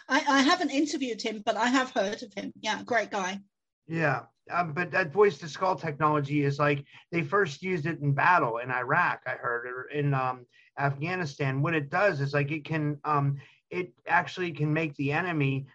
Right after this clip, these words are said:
Speaker 2: put down their weapons and feel feelings of love as compared to feel feelings of war. For the fans that don't know this,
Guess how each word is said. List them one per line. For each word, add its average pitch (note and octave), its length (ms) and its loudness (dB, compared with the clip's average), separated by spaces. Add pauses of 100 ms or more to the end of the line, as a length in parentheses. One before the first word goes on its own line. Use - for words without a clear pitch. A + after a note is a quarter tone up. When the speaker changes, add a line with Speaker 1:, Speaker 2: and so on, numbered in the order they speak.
(140)
Speaker 2:
put D#3 200 -6
down D#3+ 200 2
their C3+ 120 2
weapons C#3+ 480 0
and C3 180 -4
feel D#3 220 2
feelings C#3+ 440 2
of B2+ 160 -4
love D#3 300 4
as C#3+ 160 0
compared C#3 560 -2
to C3+ 300 -2 (280)
feel D#3+ 240 4
feelings D3 460 2
of B2 140 -6
war. D3+ 320 2
For D#3+ 200 -6
the D3 100 0
fans D#3+ 320 -2
that C#3+ 100 -2
don't C#3 220 -2
know F3+ 180 0
this, B2+ 220 -4